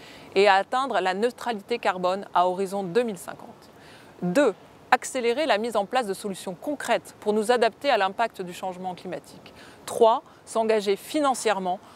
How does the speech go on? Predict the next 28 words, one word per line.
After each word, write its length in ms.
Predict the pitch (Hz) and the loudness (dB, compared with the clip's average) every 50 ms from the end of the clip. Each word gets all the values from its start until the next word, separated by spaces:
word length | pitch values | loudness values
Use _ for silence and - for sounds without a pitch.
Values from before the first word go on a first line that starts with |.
| - - | -20 -8
pour 160 | - 247 262 | 0 2 4
les 140 | 262 269 262 | 4 4 2
pays 240 | - 254 247 240 226 | -2 -2 -2 -2 0
en 100 | 214 202 | 0 0
développement 600 | 190 202 185 185 185 175 175 185 185 185 202 226 - - - - - | 0 -2 -2 -2 -2 -4 -4 -4 -4 -4 -4 -6 -8 -14 -20 -10 -6
et 100 | - 180 - | -6 0 2
en 100 | - 233 | 2 4
particulier 760 | 226 - 220 - - - 196 - - 208 196 185 202 208 214 - | 4 2 0 -2 -4 -10 -20 -16 -14 -10 -6 -4 -4 -4 -4 -2
les 160 | 196 208 240 240 | 0 0 0 0
plus 200 | - - 247 226 | 0 -4 -8 -6
vulnérables 640 | 208 214 208 196 190 180 165 - 170 165 156 151 - | -4 -4 -4 -2 -2 -2 -2 0 -2 -2 -4 -4 -2
au 80 | - 202 | -2 -2
changement 400 | 190 - 208 190 170 175 180 165 | -2 -2 -4 -6 -4 -6 -8 -10
climatique. 580 | - - 170 151 - - - - - - - - - - - - - - - - - - - - - - - - - - - | -8 -10 -10 -10 -10 -12 -16 -20 -20 -20 -20 -20 -20 -20 -20 -20 -20 -20 -20 -20 -20 -20 -20 -20 -20 -20 -20 -20 -20 0 4
Enfin, 360 | 226 262 262 - 294 311 339 311 | 4 4 4 4 2 4 4 4
la 100 | 240 214 | 2 2
cop, 240 | - 269 285 294 - | 2 2 2 2 0
c'est 280 | - - - 220 202 - | -4 -8 -6 -6 -4 -4
aussi 240 | 233 220 - 254 226 | -6 -6 -6 -8 -8
deux 220 | 196 175 240 254 | -6 -4 -4 -4
semaines 440 | - - 214 208 196 202 214 220 - - | -4 -4 -4 -4 -2 -4 -4 -8 -10 -8
de 120 | - 170 190 | -6 -4 -4
discussions 560 | 180 185 214 - - 214 196 - - 202 - | -2 -4 -6 -6 -8 -10 -8 -6 -6 -4 -4
intenses 500 | 185 185 - - 156 - - - - - | -4 -6 -6 -8 -8 -8 -10 -12 -10 -2
avec 280 | - 185 190 208 208 - | 2 4 4 4 4 2
la 80 | 202 185 | 0 -2
société 440 | - - 190 - - 180 - 185 | -2 -6 -6 -4 -4 -2 -2 -4
civile. 360 | 170 - - 185 165 170 156 | -4 -4 -6 -6 -4 -4 -6